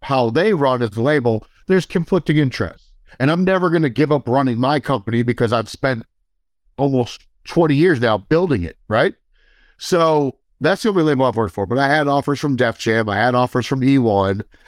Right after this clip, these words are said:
uh, few others, different studios and stuff like that, that would allow me to still run my company. But ultimately,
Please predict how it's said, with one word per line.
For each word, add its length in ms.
uh, 500
few 200
others, 460
different 360
studios 640
and 140
stuff 180
like 140
that, 160
that 120
would 120
allow 260
me 100
to 80
still 240
run 220
my 140
company. 420
But 160
ultimately, 680